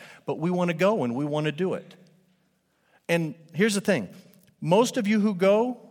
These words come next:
are gonna come back, right? We're talking short-term trips.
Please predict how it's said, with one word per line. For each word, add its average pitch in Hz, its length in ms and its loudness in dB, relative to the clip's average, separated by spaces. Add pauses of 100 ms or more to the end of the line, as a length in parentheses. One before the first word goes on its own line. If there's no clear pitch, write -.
are 151 120 2
gonna 175 240 2
come 160 260 0
back, 120 500 2 (1000)
right? 143 240 -2
We're 165 80 0
talking 175 220 2
short-term 170 560 0
trips. - 600 -10